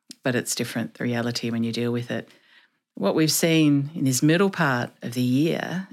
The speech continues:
is both two things, important things. One is the emergence of a plan. So that, that early phase four plan that, that we've had laid out is a really important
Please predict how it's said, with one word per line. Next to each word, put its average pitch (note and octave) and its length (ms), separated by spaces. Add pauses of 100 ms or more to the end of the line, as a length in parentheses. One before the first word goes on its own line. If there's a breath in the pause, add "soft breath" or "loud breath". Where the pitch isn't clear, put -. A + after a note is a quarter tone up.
(120)
is C3+ 360 (1200 soft breath)
both D#3 380
two C#4 120
things, - 320
important D3 440
things. B2 260
One E3+ 180
is C#3+ 340
the B2 300
emergence C#3 540
of A#2+ 80
a A2+ 60
plan. A2+ 460 (500 loud breath)
So B2+ 280
that, B2+ 320 (100)
that B2 260
early C3+ 420
phase B2+ 560
four B2 300
plan B2 500
that, A#2 240
that A2+ 220
we've B2 200
had B2 200
laid A#2+ 260
out A2+ 280 (540 loud breath)
is E3+ 160
a E3 80
really C#3 220
important A#2+ 580